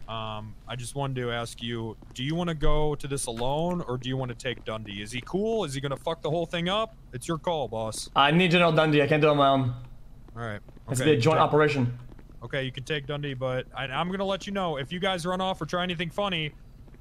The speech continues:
Speaker 1: I have
Speaker 2: Yeah.
Speaker 1: thirty days to press charges on you, and I'm gonna hang a warrant, and I'm gonna fucking hunt you down, okay?
Speaker 2: All right, man.
Speaker 1: All right. But if you play ball, all charges dropped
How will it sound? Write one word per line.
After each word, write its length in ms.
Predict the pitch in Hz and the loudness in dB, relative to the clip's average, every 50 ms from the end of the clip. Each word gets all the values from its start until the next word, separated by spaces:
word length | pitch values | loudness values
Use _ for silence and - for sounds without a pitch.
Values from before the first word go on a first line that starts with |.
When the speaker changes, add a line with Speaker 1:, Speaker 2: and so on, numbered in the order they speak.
| - - - - - - - - - | -20 -20 -20 -20 -20 -20 -16 -10 -4
Speaker 1:
I 100 | 131 143 | -2 0
have 100 | 160 - | 0 -2
Speaker 2:
Yeah. 40 | - | -2
Speaker 1:
thirty 240 | - 180 190 185 196 | -2 -4 -2 -2 -2
days 200 | 190 185 180 147 | -2 -2 -4 -6
to 60 | 151 | -6
press 240 | - 180 170 156 - | -4 -4 -4 -4 -2
charges 320 | - 185 175 165 143 123 | -2 -2 -2 -2 -2 -4
on 160 | 143 135 135 | -2 -2 -2
you, 60 | 135 131 | -2 -2
and 60 | 135 | -2
I'm 60 | 143 | -2
gonna 140 | 151 139 127 | -2 -2 -2
hang 160 | 147 165 156 | -2 -2 -4
a 40 | 151 | -2
warrant, 280 | 143 151 156 147 139 | -2 -2 -2 -2 -2
and 80 | 123 127 | -2 -2
I'm 80 | 131 135 | -4 -4
gonna 160 | 143 135 113 | -4 -6 -6
fucking 320 | - - 139 135 - 123 107 | -6 -6 -6 -6 -6 -6 -8
hunt 260 | - - 151 - 135 | -6 -6 -6 -4 -4
you 60 | 143 | -4
down, 300 | 135 139 131 120 107 101 | -2 -2 -2 -2 -4 -6
okay? 360 | 101 - - 131 135 143 143 131 - - - - - | -8 -4 -2 -2 -2 -2 -4 -6 -10 -14 -10 0 4
Speaker 2:
All 80 | 135 | 4
right, 80 | 131 123 | 6 6
man. 300 | 120 123 123 120 123 120 - - - - - - - - - | 6 6 6 6 4 2 0 -6 -12 -16 -18 -18 -18 -16 -10
Speaker 1:
All 100 | 110 123 | -6 -4
right. 240 | 135 135 131 117 - - - - - | -2 -2 -2 -4 -6 -12 -16 -10 -2
But 220 | 127 202 233 233 - | 0 0 0 0 -4
if 140 | 160 147 - | -8 -10 -8
you 60 | 156 | -4
play 180 | - 240 247 | -2 -2 -2
ball, 400 | 240 254 262 254 240 240 233 - - - | 0 0 0 2 0 0 -2 -6 -10 -6
all 100 | 254 262 | -6 -4
charges 320 | - 208 202 190 185 180 | -4 -4 -4 -4 -4 -6
dropped 360 | 160 208 214 220 220 - - | -4 -2 -2 -2 -4 -6 -10